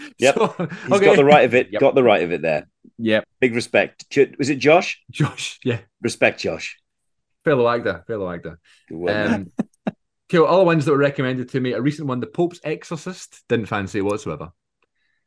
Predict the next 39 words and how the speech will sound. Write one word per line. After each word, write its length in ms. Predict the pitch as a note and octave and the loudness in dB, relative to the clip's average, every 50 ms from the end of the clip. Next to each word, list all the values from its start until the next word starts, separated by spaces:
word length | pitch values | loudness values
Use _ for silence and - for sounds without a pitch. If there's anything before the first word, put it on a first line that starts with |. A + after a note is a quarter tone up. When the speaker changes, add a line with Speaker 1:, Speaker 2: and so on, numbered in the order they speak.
| _ - | _ -8
Speaker 3:
Oh. 20 | A3 | -6
Speaker 2:
Um, 480 | A#3 A#3+ A#3+ G#3 - - B2 - - - _ - | -4 -2 -2 -4 -4 -6 -10 -14 -20 -20 _ -12
Speaker 1:
No. 1120 | - G#2+ G#2+ G#2+ G#2+ G#2+ D#2+ A#1+ A#1+ A#1+ A#1 A#1 A#1 A#1+ B1 A#1+ A#1+ A#1 B1 B1+ A1+ G1+ - _ _ - | -10 -8 -6 -4 -4 -4 -4 -4 -4 -6 -6 -6 -6 -6 -8 -8 -8 -8 -10 -10 -12 -14 -16 _ _ -2
Speaker 2:
also, 480 | C#3 C#3+ C#3 - - C#3+ B2+ C3 C3 C3 | -2 -2 0 0 0 2 2 2 0 -2
The 100 | B2+ A#2+ | -4 -2
Babadook. 640 | - D3+ D#3 D#3 E3 C3+ C3+ F3 F3 - _ - - - - _ _ _ _ _ _ | -2 -2 -2 -2 -2 -2 -2 -2 -4 -4 _ -20 -20 -20 -20 _ _ _ _ _ _
Speaker 1:
Yes. 880 | F2 F2+ F2 F2 F2 F2 E2+ E2+ E2+ E2+ E2 D#2 D2+ - - - - - - _ | -4 0 2 2 4 4 4 4 4 4 2 2 0 -2 -4 -4 -4 -6 -8 _
Speaker 3:
That's 760 | - F#2+ G#2+ A2 A2 A2 G#2 G2 _ _ - G2+ F#2 - - | -8 -6 -6 -4 -4 -6 -6 -8 _ _ -16 -16 -14 -14 -14
good. 440 | - - D2 A#1+ A1+ A#1 B1 - - - _ _ | -14 -12 -12 -12 -12 -14 -14 -16 -18 -20 _ _
Speaker 1:
Yeah, 280 | - C#2+ D2 D2 D2+ - | -8 -4 -2 -2 -2 -2
it's 140 | - - - | -4 -6 -8
a 40 | - G1+ | -8 -6
Speaker 3:
Uh, 80 | - | -4
Speaker 1:
worrying 360 | F2+ E2+ D#2+ D#2 D#2 D2 C#2 C#2 | -2 -2 -2 -2 -2 -4 -4 -6
Speaker 3:
Duke, 60 | C#2 | -8
Speaker 1:
movie. 480 | C#2 C#2 C2+ B1+ C2 B1+ A#1 A#1 A#1+ A1+ - _ _ - | -10 -10 -8 -8 -10 -10 -12 -12 -16 -18 -18 _ _ -18
Speaker 3:
Duke, 260 | - - - A2+ - _ _ _ _ _ - | -18 -18 -18 -18 -20 _ _ _ _ _ -20
Duke. 140 | B2 - - - | -20 -20 -20 -20
Speaker 1:
<laughs> 80 | _ - | _ -2
Oh, 100 | D#3 B2 - _ | -2 -2 -2 _
don't, 320 | - C#3 A#2+ - - B2 - | 2 2 2 2 0 -4 -2
don't, 220 | - - - B2 | 0 0 0 0
Greg, 320 | - D3 C3 A2 G#2 - - - | 2 4 4 4 4 0 -2 -2
I 60 | A#2 | 0
knew 140 | A2+ A#2+ B2+ | 0 2 0
you'd 180 | B2 A2 G2 E2 | 0 0 -2 -4
do 120 | - F2 D#2+ | -6 -4 0
that, 180 | E2+ - - - | 2 2 2 0
and 220 | F2+ F#2 F#2 F#2 | -2 -4 -4 -4
that's 180 | F2+ - - - | -6 -6 -6 -4
terrifying. 640 | - F#2+ F2+ F2 E2+ - - C#2+ C2+ C2+ - - - - A3 - - - | -2 0 0 0 -2 -2 -4 -6 -8 -8 -10 -8 -4 -4 -4 -4 -4 -8
Speaker 3:
<laughs> 340 | - - - - _ - - | -10 -10 -10 -10 _ -4 0
Speaker 1:
You're 120 | B2+ C3 | 0 2
not 140 | C3+ - A2 | 2 2 2
allowed 300 | B2+ C3 C3 A#2+ A#2 A2 | 4 4 4 4 4 2
to 80 | - G2+ | -2 -4
do 220 | - A2+ A2 G2 | -2 -2 0 0
that. 260 | F#2 E2+ D2+ - - - | 0 0 0 0 -2 -6
Speaker 3:
It's 200 | - - - - | -10 -12 -14 -14